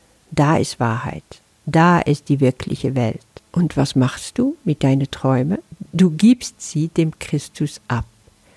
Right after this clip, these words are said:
Du entscheidest dich. Du machst es vielleicht mehrmals am Tag. Du machst es in dem Moment, wo dir bewusst wird, dass du wieder gefangen wirst von einem Traum. Und dadurch, dass du's abgibst, wandelst du dich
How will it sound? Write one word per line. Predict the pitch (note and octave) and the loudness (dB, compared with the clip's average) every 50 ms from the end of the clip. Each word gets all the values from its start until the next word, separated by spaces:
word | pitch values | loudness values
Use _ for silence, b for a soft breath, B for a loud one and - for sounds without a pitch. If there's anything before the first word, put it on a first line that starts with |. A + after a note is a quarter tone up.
| b b b | b b b
Du | - E3+ D3 - | -4 -4 0 2
entscheidest | E3+ F#3 F3+ - - - - F#3+ G3 G#3 G3+ G3 D#3 B2+ - - - | 2 2 2 0 0 0 0 2 2 0 0 0 -4 -6 -8 -10 -10
dich. | - - C#3 - - - _ _ _ _ _ _ _ _ _ _ - | -10 -10 -10 -14 -20 -20 _ _ _ _ _ _ _ _ _ _ 0
Du | G3+ | 2
machst | F#3 F#3+ A3+ A#3 - - - | 2 2 2 0 -2 -4 -6
es | C4 - | -6 -6
vielleicht | - - - A#3 A#3 A#3+ - - | -2 0 2 2 2 2 2 4
mehrmals | A#3 B3+ C#4 C4 G#3+ D3 C3 C3+ - - | 4 6 6 6 4 4 2 0 -2 -4
am | - C#3 C#3 - | -6 -6 -6 -6
Tag. | - D3 C3 C3 C3 - | -6 -4 -4 -4 -4 2
Du | - F#3+ F#3 | 2 4 4
machst | E3 A#2 - - - - | 4 0 -2 -4 -4 -4
es | F#3+ F#3+ - | -4 -2 0
in | - E3+ D3 - | -2 -2 0 2
dem | D3+ C#3+ E3 | 2 2 2
Moment, | F#3+ G3 F3 D3 D#3+ F#3+ G3 - - | 2 2 2 0 0 -2 -2 -2 -2
wo | D#3+ D#3 | -2 0
dir | D#3 F3+ E3+ D#3+ | 2 0 0 0
bewusst | - - D3 C#3+ - B3+ C#4+ - - - - - | 0 -4 -4 0 0 0 0 -2 -6 -10 -6 -4
wird, | B2 D#3 - - B B B B B B B B B _ | -4 -4 -4 -6 B B B B B B B B B _
dass | - F3+ - | 0 0 0
du | - F3+ | 2 2
wieder | F3 F#3+ G3 F#3 | 2 4 4 2
gefangen | - F3 - - - A3+ A#3 C4 B3 E3+ C3 | 0 -2 -6 -2 0 2 4 4 4 2 0
wirst | - - D2 - - - | -2 -4 -6 -6 -10 -10
von | - - A#2 - | -8 -6 -6 -4
einem | - A#2 A#2+ A2+ A2+ - - | -4 -4 -4 -4 -6 -8 -10
Traum. | - - - A#2+ B2+ A#2+ - - - _ _ _ _ _ _ _ _ B B B B B B B B B B B - | -12 -10 -10 -8 -8 -8 -10 -10 -14 _ _ _ _ _ _ _ _ B B B B B B B B B B B -2
Und | F#3+ F3 D3 | -2 0 2
dadurch, | F3+ F3+ G3+ G#3 A3 G#3+ G3 - - - | 4 4 4 4 4 2 2 0 -4 -4
dass | F#3 G#3+ A#3+ A#3+ - - - | 0 2 2 2 0 -4 -6
du's | - - A3+ G#3+ - - - _ _ | -2 -2 0 0 -2 -6 -12 _ _
abgibst, | - F#3 - - - - - C3+ C#3+ - - - - - _ - | -4 -4 -4 -6 -8 -4 -2 -2 -2 -4 -8 -16 -20 -20 _ 0
wandelst | - E3 F3 F#3+ G3 F#3+ F3 - D3 C3+ C#3 C#3+ - - - | 2 4 6 6 6 4 4 2 0 -2 -2 -4 -8 -10 -8
du | C#3 C#3 | -8 -6
dich | C3+ - C3 C3+ - - - _ | -4 -6 -6 -6 -8 -14 -20 _